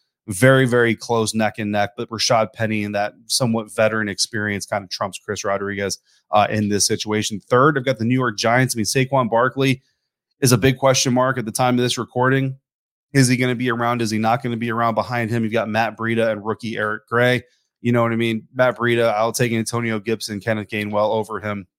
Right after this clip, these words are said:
as a number two back any day. Eric Gray, just like Chris Rodriguez, is a rookie, so I'm not giving any stock there. And Saquon Barkley, I mean, if you, if Saquon Barkley is fully committed,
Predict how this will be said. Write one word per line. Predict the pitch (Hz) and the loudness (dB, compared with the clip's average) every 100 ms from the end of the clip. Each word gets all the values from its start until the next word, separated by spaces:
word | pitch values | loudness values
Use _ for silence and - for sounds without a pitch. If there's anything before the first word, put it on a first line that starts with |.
| _ _ _ _ - | _ _ _ _ -2
as | 113 | 0
a | 110 | 2
number | 110 104 | 0 -2
two | - 104 | -4 0
back | 104 98 107 | 2 2 0
any | 107 | -6
day. | 107 110 104 - _ _ | 0 2 2 -4 _ _
Eric | 110 110 87 | 2 2 2
Gray, | 107 101 | 0 0
just | 95 107 110 | 0 -2 -2
like | 101 | -4
Chris | 104 - | -6 -4
Rodriguez, | 104 101 98 98 | -4 -4 -6 -6
is | 95 | -6
a | 95 | -6
rookie, | 98 98 101 | -4 -4 -4
so | - | -4
I'm | 104 | -2
not | 104 | -2
giving | 110 101 | -2 -4
any | 101 92 | -2 -2
stock | - 101 92 | 0 0 2
there. | 127 | 0
And | 123 | 2
Saquon | - 120 113 104 | 0 -2 0 0
Barkley, | 107 110 107 107 95 _ _ _ _ | 2 0 0 -4 -4 _ _ _ _
I | 113 | 4
mean, | 117 | 4
if | 117 127 | 4 2
you, | 135 | 2
if | |
Saquon | 110 170 156 160 131 | 2 2 4 4 4
Barkley | 139 135 131 127 131 | 2 0 0 0 0
is | 117 104 - - _ _ | 0 0 -2 -6 _ _
fully | - 156 135 113 - | 2 4 6 4 0
committed, | - 131 139 110 98 | 0 4 4 4 0